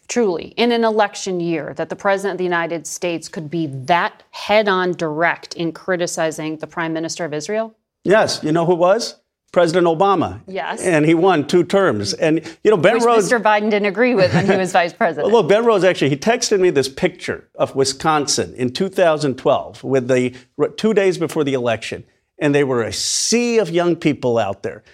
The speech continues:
Speaker 2: a s-, hundreds of thousands of young people. We need that base. I don't think in the head-to-head polling, this is the issue that is showing up. But I'll tell you, this is an issue for activists. This is an issue for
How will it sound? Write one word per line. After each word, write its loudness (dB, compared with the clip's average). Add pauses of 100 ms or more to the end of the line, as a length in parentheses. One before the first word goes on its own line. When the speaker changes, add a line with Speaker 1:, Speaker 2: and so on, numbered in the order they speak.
(160)
Speaker 2:
a -2
s-, -2
hundreds -2
of -2 (260)
thousands 0
of 0
young 0
people. -2
We -2
need 0
that 0
base. -2
I 2
don't -2
think -2
in -2
the 2
head-to-head -2
polling, 2 (240)
this 2
is 0
the 0
issue 0
that 0
is -2
showing -2
up. -2 (120)
But 0
I'll 2
tell 0
you, -2
this 0
is -2
an 0
issue -2
for -8
activists. -4 (220)
This 0
is 0
an 0
issue -2
for -4